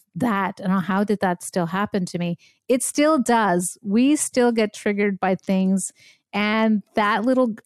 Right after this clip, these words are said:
inner child of ours gets triggered and comes to the forefront. And then we need to work. In my, in my scenario, I had to work with her and say, "Wait a minute.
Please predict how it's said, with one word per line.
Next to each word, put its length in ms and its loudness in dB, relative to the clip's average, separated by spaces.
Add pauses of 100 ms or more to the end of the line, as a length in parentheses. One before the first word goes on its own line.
inner 220 2
child 480 0
of 120 2
ours 420 0
gets 380 -2
triggered 360 0
and 160 -2
comes 340 -2
to 100 -2
the 100 0
forefront. 760 0 (300)
And 160 -2
then 160 2
we 120 4
need 200 2
to 140 0
work. 320 0
In 120 0
my, 180 2 (200)
in 60 2
my 240 2
scenario, 560 -2
I 80 0
had 220 -2
to 100 -2
work 280 0
with 200 0
her 80 2
and 120 0
say, 140 0
"Wait 240 0
a 80 2
minute. 300 -2